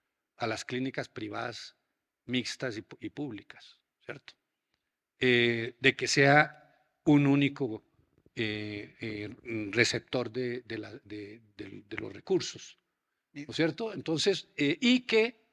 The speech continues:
las, las, eh, vayamos de la mano con estas gestoras.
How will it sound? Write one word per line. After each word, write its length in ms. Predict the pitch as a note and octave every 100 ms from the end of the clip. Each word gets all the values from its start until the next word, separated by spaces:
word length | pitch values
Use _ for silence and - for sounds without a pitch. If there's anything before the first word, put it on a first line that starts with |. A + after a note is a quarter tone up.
| _ _ _ _
las, 360 | C#3 C#3 - - _ -
las, 420 | C3 B2 - -
eh, 440 | - A#2 A2+ A2+ G2+ _ _ _ _ _ _ _
vayamos 560 | B2+ D3 C#3+ E3 G3
de 80 | F#3
la 140 | G3+ G3
mano 340 | F3+ E3+ F3
con 220 | - D#3
estas 320 | D3+ - G3
gestoras. 760 | - D3+ - G3 C#3 C#3 - -